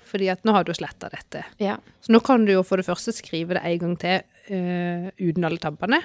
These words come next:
Speaker 2: Ja.
Speaker 1: Og så kan du jo lage en egen post om, «Nå skal dere høre hvordan jeg tabber meg ut.» Får du et innlegg om det, og det er vel genialt.
Speaker 2: Godt poeng. Det, det kan jeg faktisk gjøre.
Speaker 1: Ja, herre min.
Speaker 2: Ja.
Speaker 1: Det skal jeg applaudere på, ja.
Speaker 2: Skulle gjerne visst, eh, om mine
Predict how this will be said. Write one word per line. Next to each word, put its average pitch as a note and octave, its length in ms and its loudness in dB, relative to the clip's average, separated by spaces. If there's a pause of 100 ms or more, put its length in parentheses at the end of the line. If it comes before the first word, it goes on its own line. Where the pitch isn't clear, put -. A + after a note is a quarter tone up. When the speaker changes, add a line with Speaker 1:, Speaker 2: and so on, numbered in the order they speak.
(160)
Speaker 2:
Ja. A3+ 140 0 (1080)
Speaker 1:
Og F#4+ 100 4
så - 360 6
kan G4+ 200 6
du G4 80 12
jo G4 60 12
lage F#4 260 10
en F4+ 100 6
egen E4+ 300 4
post D#4 280 4
om, E4 160 4 (480)
«Nå C#4 140 8
skal C#4+ 160 6
dere C#4+ 180 12
høre C4+ 100 10
hvordan A#3+ 300 8
jeg A3 140 6
tabber G#3 260 8
meg G3 220 10
ut.» G3 340 6
Får G4 160 10
du F#4+ 80 12
et F#4 80 12
innlegg F#4 300 12
om F4 100 12
det, D#4 220 10
og D4 80 12
det D4+ 80 12
er - 20 12
vel C#4+ 200 10
genialt. A#3 680 10
Speaker 2:
Godt - 360 2
poeng. B3 360 6 (140)
Det, E3 220 -2 (260)
det G3+ 180 2
kan F4 140 -2
jeg F4+ 80 2
faktisk F#3+ 260 -2
gjøre. F3 160 2
Speaker 1:
Ja, F3 160 2
herre F#3 480 -2
min. F#3+ 240 -4
Speaker 2:
Ja. G3 140 0
Speaker 1:
Det A3+ 80 -4
skal B3 260 4
jeg C#4 80 6
applaudere G3 460 0
på, - 160 -6
ja. - 20 -4
Speaker 2:
Skulle A#3 220 12
gjerne G3 340 8
visst, - 340 0
eh, G3 200 8 (180)
om G3+ 220 8
mine F3+ 300 6